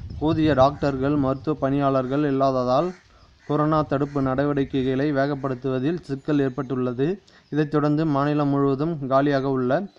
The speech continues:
இரண்டாயிரத்தி எழுநூத்தி பதினைந்து சுகாதார ஆய்வாளர்கள், கிரேட் டூ மருத்துவ பணியாளர்கள் பணியிடங்களை வந்து பார்த்தீங்கன்னா, நிரப்ப சுகாதாரத்துறை முடிவு செய்துள்ளது.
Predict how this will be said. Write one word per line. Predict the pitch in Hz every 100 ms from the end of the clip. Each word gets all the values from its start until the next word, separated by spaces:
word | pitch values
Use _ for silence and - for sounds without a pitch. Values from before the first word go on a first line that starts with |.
| - - _
இரண்டாயிரத்தி | 147 165 156 151 151
எழுநூத்தி | 143 147 139
பதினைந்து | 135 135 139 135 131
சுகாதார | 123 139 143 139 135 165
ஆய்வாளர்கள், | 160 131 139 135 131 127 131 127
கிரேட் | 127 139 151 -
டூ | - 143 135 - _ _ _ -
மருத்துவ | 143 143 160
பணியாளர்கள் | 139 139 139 139 127 156 175 135 165 277 - - _ _ _ _ _ _ _ _ _
பணியிடங்களை | 139 151 151 143 139 131
வந்து | 135
பார்த்தீங்கன்னா, | 135 123 123 123 165 - - - -
நிரப்ப | 147 165 165 170
சுகாதாரத்துறை | 160 151 165 147 135 139 139 170
முடிவு | 139 151
செய்துள்ளது. | 143 135 123 127 120